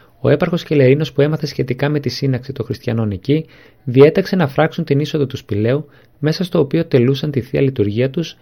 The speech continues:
με τον ιερέα Διόδωρο, και τον διάκονο Μαρκιανό. Έτσι, όλοι οι συγκεντρωμένοι, αφού κοινώνησαν τα άχραντα μυστήρια, πήγαν να συναντήσουν στην αιώνια χαρά τον Χρήσατο και τη Δαρία, μαζί με τους συναθλητές τους, στους οποίους επαληθεύθηκε ο λόγος του Κυρίου.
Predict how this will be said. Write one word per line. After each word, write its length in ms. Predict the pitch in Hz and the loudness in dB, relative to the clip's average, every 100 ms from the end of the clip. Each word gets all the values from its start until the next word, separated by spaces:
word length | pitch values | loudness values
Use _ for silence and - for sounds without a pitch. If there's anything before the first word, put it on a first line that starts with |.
| _ | _
με 100 | 170 | -4
τον 180 | 160 143 | 0 4
ιερέα 360 | 131 123 147 151 | 4 4 4 2
Διόδωρο, 760 | 127 127 151 131 104 117 160 - _ - | 2 2 4 0 0 -2 -4 -14 _ -10
και 60 | |
τον 180 | 180 170 | -4 -2
διάκονο 440 | 131 131 139 147 | 2 2 0 -2
Μαρκιανό. 580 | 139 135 135 123 110 92 - _ _ _ - | 0 -2 0 0 0 -4 -10 _ _ _ -8
Έτσι, 380 | 104 107 - | -6 -6 2
όλοι 200 | 147 131 | 4 4
οι 40 | 123 | 2
συγκεντρωμένοι, 800 | - 120 107 101 120 165 175 - - _ | -2 -4 -2 -2 -2 0 -2 -6 -20 _
αφού 240 | - 131 190 | -6 -4 -2
κοινώνησαν 460 | 196 185 185 180 | 0 0 0 -2
τα 100 | 156 | 0
άχραντα 320 | 156 - 143 135 | -2 0 2 2
μυστήρια, 440 | 127 - 156 156 | 2 0 0 2
πήγαν 240 | 156 160 | 0 0
να 80 | 151 | -2
συναντήσουν 520 | 139 135 123 139 139 | -2 -2 0 -2 -2
στην 220 | 139 127 117 | -6 -2 0
αιώνια 340 | 120 123 107 | 0 0 -2
χαρά 340 | - 110 123 | -4 -4 -2
τον 140 | - 98 | -2 -8
Χρήσατο 440 | - 127 - 107 | -2 -2 -2 -6
και 120 | 98 | -6
τη 120 | - 95 | -6 -4
Δαρία, 420 | 95 101 175 180 - - _ - | -4 0 0 -2 -8 -20 _ -4
μαζί 240 | 143 175 | -2 0
με 80 | 202 | 0
τους 120 | 190 | -2
συναθλητές 600 | - 143 123 104 117 131 | -2 -2 -2 0 0 0
τους, 240 | 131 151 - - _ | -2 -8 -8 -20 _
στους 240 | _ 185 | _ -2
οποίους 360 | - 135 151 156 | -2 0 0 0
επαληθεύθηκε 640 | - 131 107 127 - 139 | 0 0 2 -2 -4 -2
ο 40 | 110 | 2
λόγος 260 | 113 117 | 2 0
του 100 | - | -6
Κυρίου. 400 | - 113 104 95 | 0 2 2 -2